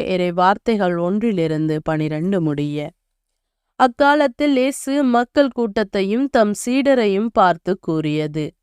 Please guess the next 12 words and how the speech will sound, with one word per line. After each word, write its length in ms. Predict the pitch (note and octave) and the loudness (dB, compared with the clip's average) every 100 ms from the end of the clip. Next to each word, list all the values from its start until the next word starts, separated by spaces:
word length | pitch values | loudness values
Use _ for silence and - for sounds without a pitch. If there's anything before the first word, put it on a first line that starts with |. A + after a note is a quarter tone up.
| _ _ _ _ G3+ | _ _ _ _ 0
மறைநூல் 600 | G#3+ B3+ D4+ D4 D4+ C4 | 4 4 2 0 0 2
அறிஞரும் 640 | G3+ G#3 A#3+ A#3 A3 B3 B3 | 0 0 0 0 0 -2 0
பரிசேயரும் 840 | G3+ G#3 - G#3 G3 F3+ F3 A#3+ - _ _ - | 0 0 -4 -2 0 0 -2 -6 -12 _ _ 0
மோசேயின் 640 | C4 D4+ D#4+ D4+ C#4+ C4+ | 2 2 0 0 2 4
அதிகாரத்தை 720 | A3 C4 C#4 D#4 C4 G3 A3 | 2 2 0 2 2 0 -2
கொண்டிருக்கின்றனர். 1160 | G#3+ F#3+ F3 E3 D#3+ - E3+ E3 E3 E3+ E3+ - _ D#3+ | 0 -2 0 -2 -4 -4 -4 -2 -2 -2 -2 -4 _ -6
ஆகவே 460 | D3+ D3+ D3+ F3 B3+ - _ _ | -6 -4 -4 -2 -6 -8 _ _
அவர்கள் 420 | A#3 B3 B3+ B3+ A3+ | 2 2 2 0 2
என்னென்ன 440 | A#3 C#4+ E4 D4+ D#4 | 2 2 2 2 0
செய்யும்படி 580 | B3+ A3+ A#3 A3+ G#3+ G#3+ | -2 -2 0 0 0 0
உங்களிடம் 560 | G3 G3 F#3+ F#3 F#3+ F#3+ | 0 0 0 0 0 -2
கூறுகிறார்களோ 960 | F#3+ F#3 F#3 F3+ F3 E3+ E3 E3 F3+ | -2 -2 -2 -2 -2 -2 -2 -4 -4